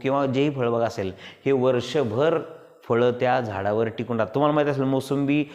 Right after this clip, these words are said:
फुल लागल्यापासून परिपक्व होण्यासाठी नऊ महिने घेते, तिथून पुढं आपण दोन तीन महिन्यानंतर कटिंग करतो, म्हणजे बारा महिने, जवळपास बारा महिने म्हणजे एक वर्ष आपले फळं हे त्या झाडावर असतात.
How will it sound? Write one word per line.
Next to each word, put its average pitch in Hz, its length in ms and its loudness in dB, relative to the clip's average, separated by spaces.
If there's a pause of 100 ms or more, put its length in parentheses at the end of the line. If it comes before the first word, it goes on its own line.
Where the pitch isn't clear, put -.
(160)
फुल 139 200 2
लागल्यापासून 139 680 2
परिपक्व 135 460 -2
होण्यासाठी 117 440 -2
नऊ 127 160 2
महिने 135 240 2
घेते, 117 280 -2 (440)
तिथून 156 260 0
पुढं 151 140 4
आपण 156 260 2
दोन 151 200 2
तीन 160 140 0
महिन्यानंतर 147 500 0
कटिंग 139 360 -2
करतो, 143 320 0 (220)
म्हणजे 135 280 2
बारा 131 600 4
महिने, 127 420 2 (560)
जवळपास 127 640 2
बारा 120 460 4
महिने 143 240 2
म्हणजे 143 240 2
एक 156 300 -2
वर्ष 147 340 2 (720)
आपले 131 340 0
फळं 117 280 -2
हे 113 260 -2
त्या 117 260 0
झाडावर 104 460 -2
असतात. 87 380 -6